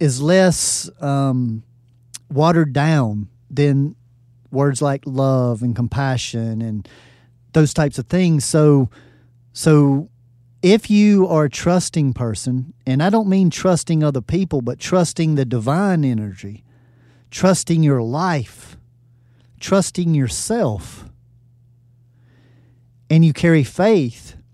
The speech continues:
that there is a higher energy, whatever you want to call that, that is overseeing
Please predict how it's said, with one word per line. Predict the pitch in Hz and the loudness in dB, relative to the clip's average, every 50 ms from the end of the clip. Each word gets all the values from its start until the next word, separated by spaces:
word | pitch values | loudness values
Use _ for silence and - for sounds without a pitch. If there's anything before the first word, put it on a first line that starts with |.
| _ _ _ _ _ _ - | _ _ _ _ _ _ -4
that | 156 151 151 143 | -2 -2 0 0
there | 156 156 175 | 0 0 2
is | 185 180 196 214 220 214 202 185 165 143 151 185 - - | 2 4 4 6 6 6 6 6 4 2 -2 -6 -6 -2
a | 170 156 156 151 135 | 0 0 2 2 0
higher | 127 107 - 165 175 175 175 180 175 170 165 156 147 131 117 _ _ _ _ _ _ _ _ _ _ _ _ _ _ _ - | 0 -2 -2 -2 0 0 2 2 2 2 2 2 0 -2 -4 _ _ _ _ _ _ _ _ _ _ _ _ _ _ _ -2
energy, | 160 175 175 151 135 120 131 160 | 0 0 0 0 0 -2 -4 -6
whatever | 196 190 180 165 143 151 143 143 | -4 -2 -2 0 0 0 0 0
you | 151 139 | 0 0
want | 143 139 120 | 0 -2 -2
to | - | -2
call | - 160 180 185 170 | -2 0 0 0 0
that, | 143 120 107 107 107 120 - - - - _ _ _ _ _ _ _ _ _ _ _ _ _ _ _ _ - | -2 -4 -6 -6 -8 -10 -12 -16 -20 -20 _ _ _ _ _ _ _ _ _ _ _ _ _ _ _ _ -6
that | - 156 156 156 156 - - _ - | -2 0 2 2 0 0 -4 _ 0
is | 165 160 160 156 151 151 147 143 127 - - - _ _ _ _ _ - | 2 4 4 6 6 6 4 4 2 0 -4 -10 _ _ _ _ _ 0
overseeing | 196 202 233 220 196 190 160 - - - - 160 156 147 147 147 151 160 175 185 175 | 2 4 4 4 4 2 2 0 0 -6 -4 -2 0 0 0 0 0 0 0 0 -2